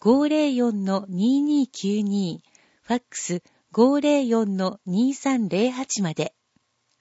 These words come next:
二、賃貸住宅をセーフティネット住宅として登録、一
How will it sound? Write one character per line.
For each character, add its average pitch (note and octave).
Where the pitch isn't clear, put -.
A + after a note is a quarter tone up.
二、 G3
賃 B3+
貸 D4+
住 D4+
宅 G#3+
を F3+
セ A#3+
ー -
フ -
テ D4
ィ -
ネ D4
ッ C#4+
ト D4+
住 D4+
宅 C4
と G#3+
し -
て F3+
登 G3
録、 G3
一 F#3